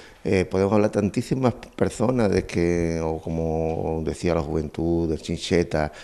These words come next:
podemos hablar de tantas personas que han, que han dejado huella en nuestros vecinos, que no nos tenemos que ir fuera para encontrarlos aquí. Entonces, mm, lo vemos que, que es un poco una burla hacia el pueblo de gente que ni siquiera han, han pasado, han pasado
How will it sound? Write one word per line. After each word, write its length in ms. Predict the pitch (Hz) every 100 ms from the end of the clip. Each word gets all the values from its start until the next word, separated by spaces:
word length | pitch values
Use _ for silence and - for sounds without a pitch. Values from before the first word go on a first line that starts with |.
| - -
podemos 240 | 90 110 123
hablar 160 | 120
de 60 | 113
tantas 340 | 123 131 131
personas 380 | - 123 120 104
que 80 | 95
han, 320 | 98 104 95
que 100 | -
han 120 | 101 110
dejado 240 | 107 101
huella 380 | 87 110 92 76 - - - - -
en 180 | 82 82
nuestros 320 | 80 - 78
vecinos, 420 | 80 113 123 123 - - - -
que 220 | 92 87
no 160 | 90
nos 120 | 123 123
tenemos 300 | 127 123 113
que 160 | 117
ir 100 | 113
fuera 320 | - 110 107
para 160 | - 101
encontrarlos 560 | 92 90 82 90 80 76
aquí. 300 | 69 113 - - - - -
Entonces, 380 | 76 76 101 113
mm, 520 | 104 92 90 82 87
lo 120 | 85
vemos 360 | 82 117 123 117
que, 340 | - 107 101
que 140 | - 92
es 60 |
un 220 | 104 110 - -
poco 320 | 120 117 -
una 260 | 95 107 104
burla 420 | 98 123 107 87
hacia 200 | 82 87
el 80 | 78
pueblo 380 | 104 107 107 110 - - -
de 160 | 90 101
gente 240 | 131 127
que 80 | 127
ni 80 | 120
siquiera 340 | 107 120 120
han, 160 | 104 98
han 160 | 104
pasado, 420 | 104 95 104 104
han 140 | 101 107
pasado 340 | 110 110 101